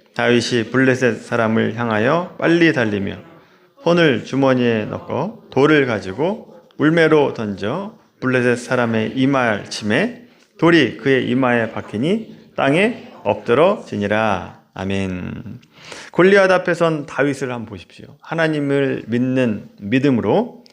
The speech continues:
열심과 열정과 충성심을, 에, 가지고, 아, 이 신앙 가지고 골리앗과 대결하고 있는 다윗을 보게 되죠. 여러분, 이 믿음을 가지고 물맷돌 다섯 개만 가지고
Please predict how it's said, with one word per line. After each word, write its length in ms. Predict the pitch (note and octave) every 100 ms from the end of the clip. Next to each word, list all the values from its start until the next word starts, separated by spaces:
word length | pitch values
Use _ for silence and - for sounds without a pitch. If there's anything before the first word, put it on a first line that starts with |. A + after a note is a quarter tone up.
| _ -
열심과 720 | A#2+ B2 D#3+ C#3+ C3+ C3 B2 E2+
열정과 840 | A2 B2 D#3 C3 A2+ C#3+ A3 - _ _ -
충성심을, 1080 | - A#3+ A#3 A3+ G3 A#2+ A2+ B2 F2 - _ -
에, 260 | G2+ F#2+ F#2+ F#2+ _ _ -
가지고, 680 | - A2+ G#2+ F#3 D#3 - - _ _ -
아, 200 | F#2+ F#2
이 240 | - G#3+ A#3+
신앙 320 | A3 G#3 G3+
가지고 560 | D3+ A#2 A#2 B2+ C3 - _ -
골리앗과 1040 | C#3 D3 C#3 A#2+ A2+ - C#3+ G#3+ - - _
대결하고 500 | B2+ C#3 D3 C3+ B2
있는 200 | A2+ A2
다윗을 600 | - A2+ G#2+ G#2+ G2+ G2
보게 260 | - G#2+ G2+
되죠. 280 | E2+ - - _ _ - -
여러분, 180 | G3 G3
이 60 | G3
믿음을 340 | F3 G3 G3
가지고 420 | F3 C#3+ C#3+ E3+
물맷돌 520 | C3+ F#3+ G3+ F#3+ F#3
다섯 320 | - - F#3+ F#3+
개만 340 | F#3+ F#3 F#3
가지고 720 | E3 D3 C3+ C3 E3 A#3